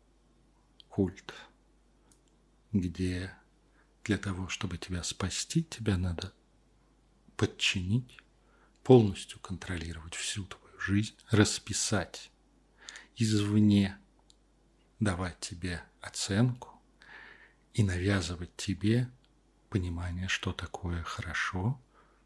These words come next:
а что такое плохо. Это, как всегда, меня унесло в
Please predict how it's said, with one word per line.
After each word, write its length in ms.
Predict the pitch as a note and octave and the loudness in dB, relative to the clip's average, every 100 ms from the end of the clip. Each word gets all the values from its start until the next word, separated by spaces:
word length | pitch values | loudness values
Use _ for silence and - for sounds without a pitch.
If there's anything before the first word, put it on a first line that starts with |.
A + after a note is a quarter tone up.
| - | -14
а 80 | - | -10
что 240 | - - | -10 -10
такое 340 | - - G2 F#2 | -14 -6 -6 -6
плохо. 560 | - G2 F#2 - - - _ _ _ _ _ _ _ _ _ - - - - - - - - - - - _ _ _ _ _ _ _ _ _ _ _ _ _ _ _ _ _ _ _ _ | -4 -2 -2 -6 -10 -16 _ _ _ _ _ _ _ _ _ -20 -20 -18 -16 -18 -20 -20 -20 -20 -20 -20 _ _ _ _ _ _ _ _ _ _ _ _ _ _ _ _ _ _ _ _
Это, 220 | B2 B2+ - | 0 0 -2
как 180 | - - | -8 -6
всегда, 380 | - F2 G#2 | -6 0 2
меня 260 | A2 F#2 E2+ | 4 2 -2
унесло 560 | E2 E2 - F#2+ G#2 G2 | -2 -2 0 4 4 2
в 420 | D#2+ E2 F2+ | -2 -2 -2